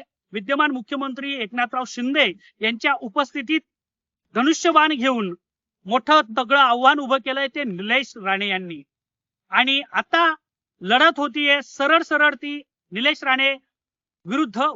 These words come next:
वैभव नाईक. अर्थातच ही हाय व्होल्टेज लढाई आहे,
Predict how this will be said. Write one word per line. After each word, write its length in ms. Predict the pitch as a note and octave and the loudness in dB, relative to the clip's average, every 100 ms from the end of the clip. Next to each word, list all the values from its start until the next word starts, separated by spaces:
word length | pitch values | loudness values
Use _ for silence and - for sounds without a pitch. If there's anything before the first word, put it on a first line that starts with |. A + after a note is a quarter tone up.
| B2+ | -4
वैभव 340 | E3+ A3 A#3+ | -2 0 0
नाईक. 240 | C4+ G#3+ E3 _ _ _ _ _ _ | 0 -2 -4 _ _ _ _ _ _
अर्थातच 640 | F3 G#3+ C#4+ B3+ D#4+ - - _ _ | -10 -4 -4 0 0 -2 -12 _ _
ही 380 | E3 F#3 D4 D4+ C#4+ _ _ _ _ _ _ | -14 -4 0 0 -4 _ _ _ _ _ _
हाय 220 | - C4 | 0 2
व्होल्टेज 460 | C#4 C#4+ E4 C4+ | 2 0 -2 -4
लढाई 340 | C4 A#3+ A#3 A#3+ | 0 2 2 2
आहे, 300 | G3+ D#3+ | 0 -2